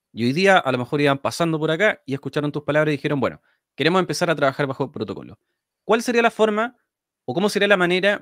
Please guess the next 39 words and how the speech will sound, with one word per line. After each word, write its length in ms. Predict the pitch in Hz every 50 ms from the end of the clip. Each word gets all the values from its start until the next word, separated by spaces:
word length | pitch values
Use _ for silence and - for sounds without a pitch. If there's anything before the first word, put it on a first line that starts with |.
| - _
para 200 | - 156 147 147
que 100 | 143 170
estas 180 | 180 - 190 180
personas, 560 | - - - - 175 170 170 175 175 - -
estas 240 | 131 127 - 131 127
empresas, 600 | 123 120 - 147 165 160 - - 160 156 156 151
profesionales, 720 | - 123 123 131 123 - 139 147 151 147 147 147 147 147 - _ _ _ _ _ _ _
eh, 320 | - 110 110 110 107 - -
encargados, 640 | 117 117 - 123 120 127 151 151 160 156 160 151 -
quien 160 | - 131 120
s-, 140 | 117 - - _ _
quien 420 | - 120 117 117 117 113 - - _ _ _ _ _ _ _ -
sea 220 | - 147 139 131
quien 160 | 123 127 123
sea, 320 | 120 - 170 151 180 208 _ _ _ - - - _ _ _ _ _ _ _ _ _
cómo 220 | - 202 226 254 202
podrían 320 | 220 196 180 185 208 214
empezar 540 | 220 208 - - 131 107 - - 208 240 285
a 60 | 247
trabajar 320 | 202 190 175 170 - 190
en 80 | 185 185
protocolos 520 | - 180 180 165 180 151 147 147 165 180 - -
o 140 | - 131
cómo 180 | - 170 202 208
se 100 | - 180
podrían 240 | 156 151 170 196 196
capacitar 680 | - - - - - 214 - 120 - 180 233 240 151 - -
en 140 | 117 120
eso? 240 | 135 120 - - 101
O 20 | 98
sea, 400 | - 135 127 123 120 117 110 - _ _ _ _ _ _ _ _ _
co-, 160 | - 160 143
¿cómo 160 | - 180 208 220
empiezo? 380 | 180 - - 214 196 - 165
¿Cómo 160 | 151 160 175
doy 100 | 175 185
el 100 | 185 185
primer 300 | - 165 165 180 175 160
paso? 420 | _ - 160 127 - - 104 95